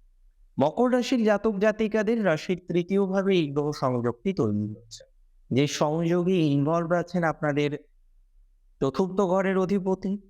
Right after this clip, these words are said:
একাদশ পতি। এবং চতুর্থ ঘরের অধিপতি তৃতীয় অবস্থান করলেও তার চতুর্থতম দৃষ্টি থাকবে আপনার রাশি সাপেক্ষে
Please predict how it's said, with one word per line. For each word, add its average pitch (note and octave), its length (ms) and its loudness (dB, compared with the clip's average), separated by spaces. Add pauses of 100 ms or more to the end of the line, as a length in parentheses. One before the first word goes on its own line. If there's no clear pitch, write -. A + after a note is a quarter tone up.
(320)
একাদশ B2 600 0
পতি। - 200 -20 (560)
এবং G#3 340 0
চতুর্থ B3+ 520 0
ঘরের A#3 360 2
অধিপতি G#3 540 0
তৃতীয় F#3 500 0
অবস্থান D#3 500 -2
করলেও D#3 580 0 (400)
তার C3+ 260 0
চতুর্থতম F3 880 0
দৃষ্টি C3 400 -4
থাকবে C3+ 520 0 (380)
আপনার F#3+ 580 0
রাশি C#3 280 0
সাপেক্ষে B2+ 680 -2